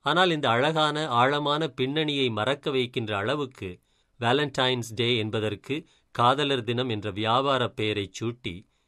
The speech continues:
வியாபார உலகம் அடையும் லாபத்திற்கு நம்முடைய இளையோர் எல்லை மீறி பலியாகி வருவது கசப்பான ஒரு உண்மை. பணம் இல்லனா, பரிசு இல்லனா, அன்போ காதலோ இல்லை என்று சொல்கின்ற அளவுக்கு, எண்ணுகின்ற அளவுக்கு இந்த நாள்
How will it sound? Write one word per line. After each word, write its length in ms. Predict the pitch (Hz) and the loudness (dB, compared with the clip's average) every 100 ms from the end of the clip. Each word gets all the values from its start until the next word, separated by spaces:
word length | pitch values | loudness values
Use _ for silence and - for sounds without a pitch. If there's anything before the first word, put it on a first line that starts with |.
| _ - | _ -2
வியாபார 500 | 120 135 156 151 131 | 4 4 4 2 2
உலகம் 340 | 131 131 123 | 0 0 -2
அடையும் 360 | 110 123 127 107 | 0 0 0 0
லாபத்திற்கு 840 | 104 127 143 131 123 110 143 147 _ | 2 2 0 -4 -6 -6 -10 -12 _
நம்முடைய 340 | - 113 113 107 | -4 -2 0 0
இளையோர் 540 | 101 120 151 123 95 - _ _ | 0 -2 0 0 -2 -8 _ _
எல்லை 320 | 113 120 143 | -4 0 0
மீறி 280 | 135 143 151 | 0 0 -2
பலியாகி 520 | 127 117 135 135 131 | -2 -2 0 0 0
வருவது 400 | 113 110 110 147 | -2 -2 -4 -4
கசப்பான 600 | - 117 127 113 123 127 | -4 -4 -4 -2 -2 -2
ஒரு 200 | 120 98 | -4 -4
உண்மை. 420 | 95 104 110 87 - _ _ _ _ _ _ | -6 -6 -6 -6 -10 _ _ _ _ _ _
பணம் 340 | - 113 143 139 | -2 0 0 0
இல்லனா, 640 | 120 120 110 110 127 - - | -2 -2 -2 -4 -6 -12 -6
பரிசு 440 | 113 147 156 139 | -2 -2 -2 -2
இல்லனா, 580 | 117 107 107 101 107 - _ _ _ - | -2 0 -2 -2 -4 -6 _ _ _ -4
அன்போ 500 | 113 127 127 135 139 - | -2 0 0 2 0 0
காதலோ 480 | 110 120 127 131 139 | 0 2 0 0 0
இல்லை 400 | 110 123 135 135 | 0 -2 0 -2
என்று 220 | 113 110 | -2 -4
சொல்கின்ற 500 | - 120 120 113 107 | -4 -4 -2 -2 -2
அளவுக்கு, 560 | 101 127 135 131 92 82 _ | 0 0 -2 -4 -10 -10 _
எண்ணுகின்ற 560 | 120 131 147 127 113 101 | -2 0 2 0 0 0
அளவுக்கு 680 | 104 143 139 127 110 92 - _ _ | 2 2 0 -2 -6 -6 -10 _ _
இந்த 300 | 123 123 117 | -2 0 0
நாள் 420 | 104 135 107 90 | 2 2 0 -6